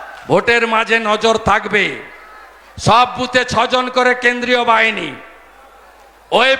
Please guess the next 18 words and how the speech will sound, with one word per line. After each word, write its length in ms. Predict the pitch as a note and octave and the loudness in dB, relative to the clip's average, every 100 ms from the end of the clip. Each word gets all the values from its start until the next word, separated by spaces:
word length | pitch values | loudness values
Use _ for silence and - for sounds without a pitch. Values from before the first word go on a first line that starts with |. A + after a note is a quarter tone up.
| - | 0
ক্যামেরা, 600 | B3+ B3+ B3+ A#3 G3 - - - - - - - - - - - - - - - | 0 2 2 0 0 -4 -10 -18 -20 -20 -20 -20 -20 -20 -20 -20 -20 -20 -4 2
সব 160 | C#4+ C#4 - | 4 2 0
কুইক 320 | C#4 C#4+ C#4 | 2 2 0
রেসপন্স 540 | C4+ B3+ - C#4 C4+ - | -2 -2 0 0 0 -2
টিমে 240 | C4+ C4+ | 0 0
ষোলো 320 | C4+ B3+ C#4 | 0 2 2
জন 240 | C#4 C#4 C4+ | 2 -2 0
করে 240 | C4+ C4 | 0 0
প্যারামিলিটারি, 1000 | B3+ B3+ B3+ C4 B3 A#3+ A3 G3 D#3 G#2 - - - - - - - - - | 0 0 0 0 0 0 0 -2 -6 -10 -20 -20 -20 -20 -20 -20 -20 -20 -6
ছেয়ে 380 | - C4 D#4+ D4+ | 0 4 4 2
দেব 200 | D#4 D#4 | 2 4
আমরা 380 | D#4 D4 D4+ D4 | 4 4 2 0
ফোর্স। 560 | G#3+ C#4+ C#4 A#3+ - - - - - - - - - - - - - - | 2 4 4 0 -4 -14 -16 -20 -20 -20 -20 -20 -20 -20 -20 -20 -20 -10
মেসেজ 540 | - A3+ D4 D#4 D#4 - | 0 2 2 2 2 2
করবেন 480 | D#4 D4+ D4+ D4+ D4 | 2 2 4 2 0
বুথের 400 | C#4 C#4+ C#4+ C#4 | -2 2 2 2
নাম 380 | C4+ C4 C4+ | 0 0 0
দিয়ে, 500 | B3 A#3 G#3 E3 B2 | 0 2 2 -2 -6